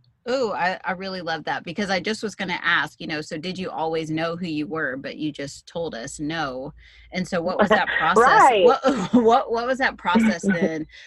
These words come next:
Speaker 1: of, because you, you said the Lord kinda had to peel back those layers. What was that process for you?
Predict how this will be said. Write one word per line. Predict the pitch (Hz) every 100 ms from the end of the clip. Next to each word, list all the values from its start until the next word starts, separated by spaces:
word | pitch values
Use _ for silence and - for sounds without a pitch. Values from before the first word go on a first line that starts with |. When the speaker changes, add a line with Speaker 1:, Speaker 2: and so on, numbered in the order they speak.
| -
Speaker 1:
of, | 185 170 156
because | 175 202 175
you, | 180 160 -
you | 180
said | 196 165
the | 165
Lord | 156 151 170 -
kinda | 151 151
had | 156 147
to | 143
peel | - 160 151
back | 151 147 _
those | 143 143 -
layers. | 147 139 - 143 -
What | 160
was | 170 -
that | -
process | - 135 - - -
for | -
you? | - -